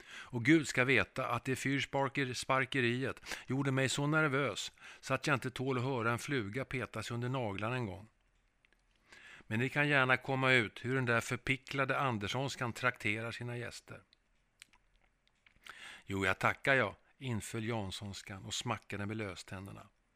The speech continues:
"Har hon råd till att ha kalas hon? Då tycker jag var mycket som kommit bort i tvätten för kamrers som hon blöser-, blöter trasorna åt."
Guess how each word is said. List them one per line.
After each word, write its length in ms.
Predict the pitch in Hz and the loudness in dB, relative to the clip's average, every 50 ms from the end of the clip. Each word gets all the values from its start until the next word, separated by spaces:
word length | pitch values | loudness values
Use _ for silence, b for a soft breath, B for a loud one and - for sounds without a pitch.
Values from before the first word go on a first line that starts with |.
| b b b b b b b b b | b b b b b b b b b
"Har 380 | b b b b b 110 107 | b b b b b 0 2
hon 220 | 98 107 123 147 135 | 2 2 2 2 2
råd 300 | 120 135 135 143 135 - | 2 2 2 2 0 -2
till 140 | - 131 135 | -2 -2 0
att 120 | 135 117 | 0 0
ha 180 | 120 127 127 123 | 0 0 -2 -2
kalas 540 | - - 135 123 110 120 147 151 139 - | -2 0 0 2 2 2 0 0 -2 -4
hon? 240 | - 92 90 - - - _ _ _ _ _ _ | -6 -10 -12 -14 -18 -20 _ _ _ _ _ _
Då 140 | - 113 117 | -14 -12 -12
tycker 400 | - - - 131 120 - - 131 | -10 -8 -8 -8 -6 -4 -2 0
jag 260 | 131 120 117 113 110 | 2 2 2 0 0
var 180 | 104 117 117 117 | -2 -2 -2 0
mycket 460 | 127 123 117 - _ - 131 127 - | 0 -2 -2 -4 _ -4 -4 -4 -2
som 140 | - 120 120 | -4 -4 -4
kommit 300 | - 123 113 113 120 107 | -4 -4 -4 -4 -4 -4
bort 280 | 101 110 110 - - | -4 -6 -6 -6 -8
i 40 | 110 | -10
tvätten 420 | - - 117 117 113 - - 123 | -6 -4 -4 -4 -4 -4 -8 -8
för 140 | - - 117 | -6 -6 -4
kamrers 640 | 101 - 110 104 107 139 151 139 104 - - - - B B | -2 0 0 0 0 0 -2 -2 -2 -2 -4 -4 -4 B B
som 180 | B - 113 101 | B -4 -2 0
hon 140 | 104 107 101 | 0 0 -2
blöser-, 440 | 101 98 101 101 101 92 - - - - | 0 0 0 0 0 -2 -4 -8 -10 -12
blöter 440 | 110 107 107 113 107 104 - - 113 | -6 0 2 2 2 2 0 -4 -8
trasorna 540 | - - 131 117 110 - - - 117 120 | -6 -4 -4 -4 -6 -8 -8 -10 -10 -10
åt." 320 | 117 113 - - _ - | -10 -12 -14 -16 _ -20